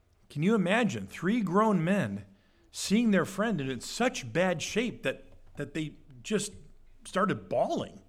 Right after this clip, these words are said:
That's really what took place here. "And each one tore his robe and sprinkled dust on his head toward heaven.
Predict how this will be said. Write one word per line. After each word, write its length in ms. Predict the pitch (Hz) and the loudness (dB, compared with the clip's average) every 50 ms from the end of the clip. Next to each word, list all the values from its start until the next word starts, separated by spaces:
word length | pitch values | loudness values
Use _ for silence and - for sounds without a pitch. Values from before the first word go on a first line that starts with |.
| - _ - _ _ _ _ | -20 _ -20 _ _ _ _
That's 200 | - 131 131 - | -8 -8 -8 -4
really 220 | - 160 196 226 202 | -2 0 0 2 0
what 220 | 160 170 175 - | -2 -4 -6 -4
took 180 | - 180 180 - | -4 -4 -4 -2
place 320 | - 190 262 302 294 - | -2 -2 -2 -2 -4 -6
here. 240 | - 107 - - - - - - - - - - - - - _ _ - | -8 -10 -12 -12 -18 -20 -20 -20 -20 -20 -20 -20 -20 -20 -20 _ _ 2
"And 80 | 139 | 4
each 180 | 196 247 196 - | 4 4 4 6
one 240 | 226 214 196 160 - | 6 6 6 4 2
tore 360 | - - 190 233 262 262 240 | 2 4 6 8 8 8 6
his 180 | 214 156 127 | 4 2 0
robe 340 | 147 170 196 208 190 143 113 | 2 4 4 6 4 4 2
and 160 | 123 123 120 | 0 -2 -2
sprinkled 540 | - - - - 220 247 196 220 202 160 120 | -4 -4 -2 0 0 2 2 2 0 0 0
dust 300 | 131 180 214 220 - - | 2 2 2 2 2 2
on 120 | 208 196 185 | 2 2 2
his 200 | 170 156 - - | 2 -2 -2 -2
head 240 | 202 208 185 151 | -2 -2 -2 -4
toward 240 | - - 175 156 143 | -4 -4 -4 -4 -2
heaven. 400 | 131 151 180 156 131 110 98 95 | -2 -4 -4 -2 -2 -4 -6 -6